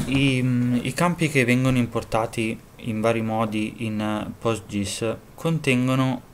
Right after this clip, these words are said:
magari lettere maiuscole o tutto maiuscolo, eh, o degli spazi,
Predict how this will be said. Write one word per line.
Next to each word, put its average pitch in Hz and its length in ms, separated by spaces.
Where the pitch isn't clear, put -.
magari 110 380
lettere 110 320
maiuscole 127 840
o 104 140
tutto 98 280
maiuscolo, 123 960
eh, 107 100
o 95 400
degli 95 300
spazi, 95 600